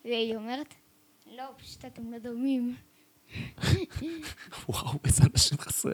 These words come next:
Speaker 2: טקט.
Speaker 1: כן, כאילו, אני, אני בכללי, גם אני חסר טקט. רציני חסר טקט. אני, אה, כאילו, נראה לי שבכללי ילדים פחות י-, מבינים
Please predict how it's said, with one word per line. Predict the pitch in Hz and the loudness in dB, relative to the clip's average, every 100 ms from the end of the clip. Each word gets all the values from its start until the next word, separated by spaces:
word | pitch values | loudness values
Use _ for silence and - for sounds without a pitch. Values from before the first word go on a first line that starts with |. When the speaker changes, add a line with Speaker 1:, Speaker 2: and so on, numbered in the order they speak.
| - | 0
Speaker 2:
טקט. | - 113 - - - - - - - - 139 240 | 0 0 -4 -12 -14 -14 -12 -4 -4 -2 -2 0
Speaker 1:
כן, | 254 330 277 453 539 220 | 0 2 0 0 -2 2
כאילו, | 320 277 | 6 8
אני, | 269 285 - - | 10 10 6 4
אני | 262 302 523 640 | 4 6 8 6
בכללי, | - 294 254 330 349 226 - - 240 | 6 4 6 8 6 4 -4 0 8
גם | 339 508 339 | 10 10 12
אני | 339 | 12
חסר | - 453 226 226 214 - | 10 6 6 6 4 -2
טקט. | 208 - - - _ _ - - 277 | -6 -8 -16 -20 _ _ -20 -12 -6
רציני | 269 269 - 294 311 494 | -6 -6 0 4 4 2
חסר | 381 - 226 202 | -2 -2 -4 -6
טקט. | - 202 - - - - - - | -12 -14 -16 -14 -10 -10 -10 -6
אני, | 254 247 - - - - | -2 -2 -6 -16 -20 -12
אה, | 247 247 | -8 -8
כאילו, | - 254 247 - - 214 | -6 -8 -8 -10 -18 -12
נראה | 240 247 233 | -6 4 6
לי | 539 | 6
שבכללי | - 247 240 262 208 277 320 240 | 2 -2 -6 -8 -4 0 2 0
ילדים | 208 208 311 381 330 - | -2 -6 -6 -4 -6 -10
פחות | 254 302 302 | -16 -14 -8
י-, | 294 - | -8 -8
מבינים | 254 233 214 247 302 285 | -8 -10 -8 -4 -2 -2